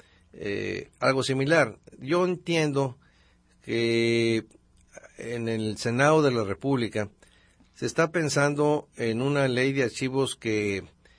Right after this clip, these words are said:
afecte a todo el país, es decir, que sea aplicable para todos los estados del, del país, de tal manera que sea uniforme.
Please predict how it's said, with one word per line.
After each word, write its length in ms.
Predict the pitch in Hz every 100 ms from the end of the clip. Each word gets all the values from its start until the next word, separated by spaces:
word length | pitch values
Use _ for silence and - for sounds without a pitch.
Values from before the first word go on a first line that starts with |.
| _ _ _ -
afecte 500 | 107 - 156 147 131
a 60 |
todo 260 | - 135 135
el 80 | 123
país, 380 | 101 85 - -
es 80 | 147
decir, 380 | 135 117 101
que 140 | - 101
sea 220 | 135 139
aplicable 520 | 135 113 - 135 135
para 220 | 127 107
todos 240 | 101 131 139
los 120 | 107
estados 380 | 104 127 123 117
del, 240 | 110 95 -
del 200 | 98 98
país, 480 | - 98 113 101 - _ - - _ -
de 220 | 107 107
tal 200 | - 139
manera 380 | 139 135 139 135
que 180 | 123 107
sea 420 | 123 127 131 127
uniforme. 720 | 117 117 104 139 156 143 98